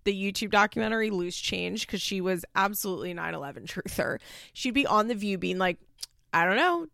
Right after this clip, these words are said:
fu-, jet fuel can't melt steel beams. Everyone go watch Loose Change." <laughs> Like, she was a full stop nine eleven truther on live T V every day. That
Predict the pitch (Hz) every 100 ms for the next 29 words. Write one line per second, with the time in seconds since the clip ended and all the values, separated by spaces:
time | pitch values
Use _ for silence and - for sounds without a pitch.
0 | _ _ _ _ - - 175 - 185 -
1 | 185 - - 220 220 240 226 233 254 -
2 | 302 370 294 277 277 269 285 - - -
3 | 190 190 202 240 247 240 - 254 269 -
4 | 339 370 330 311 320 - - - 277 -
5 | - _ - _ _ _ _ _ _ _
6 | _ _ _ _ _ _ _ - - -
7 | - - 277 269 269 - 269 - 247 247
8 | 233 202 214 202 208 196 190 196 196 185
9 | 185 180 - - 196 202 196 170 180 -
10 | 180 170 170 - - - 87 - - -
11 | 190 180